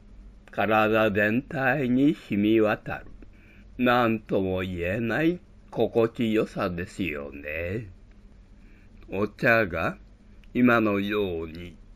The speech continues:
広く飲まれるようになったのは江戸時代からで、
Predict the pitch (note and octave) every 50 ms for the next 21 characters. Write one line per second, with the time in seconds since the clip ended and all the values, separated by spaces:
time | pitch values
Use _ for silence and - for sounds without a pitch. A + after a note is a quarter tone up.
0 | - - - - B3 G#3 G3 C3 G2+ F#2 - - G#2+ G2+ F2+ - G#2 G#2+ G#2 G2+
1 | G#2 A2 D3 F3 F#3 F#3 E3+ C#3 A2+ G#2 G2+ F#2+ F#2 F2+ F2+ D2+ D2 D2 D#2 D#2+
2 | E2 E2 E2 F2 F#2 B2+ D#3 - - - - F#2 E2 D#2 C2+ B1+ C2 - - D#2+
3 | D#2+ A2+ - - - - - - - - - - - - - - G#2+ A2 G#2 B2+
4 | D3 F3 D#3+ E3 D#3 D3 B2+ G#2+ F2+ D#2+ E2 E2 - - E2 D#2 D#2+ D#2 C#2+ C#2
5 | C#2 - - D2+ - F#3+